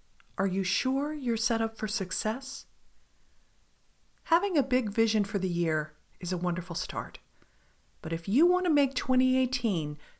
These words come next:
the year your goals go from random thoughts or wishes to reality, aligning your inner and outer world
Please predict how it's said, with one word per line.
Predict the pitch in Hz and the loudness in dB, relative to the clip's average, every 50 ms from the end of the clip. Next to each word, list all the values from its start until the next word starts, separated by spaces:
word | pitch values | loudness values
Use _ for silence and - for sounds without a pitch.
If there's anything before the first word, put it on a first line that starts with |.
| - | -6
the | - 190 | -4 -2
year | 170 165 196 214 233 247 | 0 4 6 6 6 6
your | 240 233 247 254 | 6 4 2 2
goals | - - 226 196 196 196 190 185 - | 4 4 4 4 4 4 2 0 0
go | - 190 180 | -2 0 -2
from | 175 175 - 165 151 156 151 156 | -2 -2 -6 -6 -6 -6 -6 -4
random | 170 180 214 233 233 247 247 240 | -2 0 2 2 4 4 2 4
thoughts | 240 233 226 220 220 - | 4 2 2 2 2 0
or | 226 214 | 0 2
wishes | 202 196 214 - - - 170 147 143 - - - - - _ - _ - | 4 4 4 4 4 2 -2 -2 -2 -4 -6 -6 -8 -12 _ -20 _ -14
to | - - 190 | -8 -6 -2
reality, | 170 170 170 170 170 202 220 214 180 131 - - - - - - _ - _ _ _ _ _ _ _ _ - | 0 2 2 4 4 4 4 2 0 -4 -8 -14 -20 -20 -20 -20 _ -20 _ _ _ _ _ _ _ _ -4
aligning | - 196 196 214 233 277 311 330 330 320 294 | 0 2 4 4 4 2 2 2 2 4 4
your | 247 220 - | 4 2 2
inner | - 247 247 262 262 277 277 269 - - - - - | 2 4 4 4 4 2 0 -2 -8 -18 -20 -14 -6
and | - 196 185 - - | -4 -4 -2 2 2
outer | 180 190 208 220 226 220 | 4 4 4 2 2 2
world | 202 170 175 170 165 160 156 156 - | 2 0 -2 -2 -2 -2 -4 -6 -10